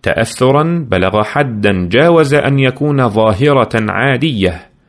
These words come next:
ففي كل صفحة من كتابه تلتقط أذنك مواضع التقى فيها نص كلامه بتعبير قرآني، بكثرة تبرز لك مدى تأثر المؤلف رحمه الله بالقرآن الكريم،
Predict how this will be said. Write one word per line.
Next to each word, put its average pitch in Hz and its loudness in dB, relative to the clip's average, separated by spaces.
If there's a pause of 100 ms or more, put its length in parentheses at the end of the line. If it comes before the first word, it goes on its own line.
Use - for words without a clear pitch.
(160)
ففي 156 0
كل 156 0
صفحة 139 -4
من 107 -2
كتابه 123 0
تلتقط 104 -4
أذنك 131 0
مواضع 123 0
التقى 123 -2
فيها 131 -2
نص 135 -4
كلامه 131 0
بتعبير 113 -2
قرآني، 131 -2 (760)
بكثرة 165 0
تبرز 110 0
لك 139 0
مدى 139 0
تأثر 147 0
المؤلف 135 0
رحمه 117 -2
الله 127 0
بالقرآن 127 -2
الكريم، 113 -2